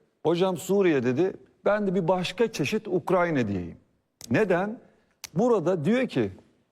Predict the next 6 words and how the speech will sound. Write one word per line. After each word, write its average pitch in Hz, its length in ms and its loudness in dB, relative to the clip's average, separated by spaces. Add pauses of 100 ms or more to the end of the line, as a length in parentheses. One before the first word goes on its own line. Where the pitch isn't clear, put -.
(120)
Rusya 202 380 0
burada 226 260 2
üstleniyor, 220 680 0 (240)
Çin 175 260 0
burada 185 280 4
üstleniyor. 175 640 0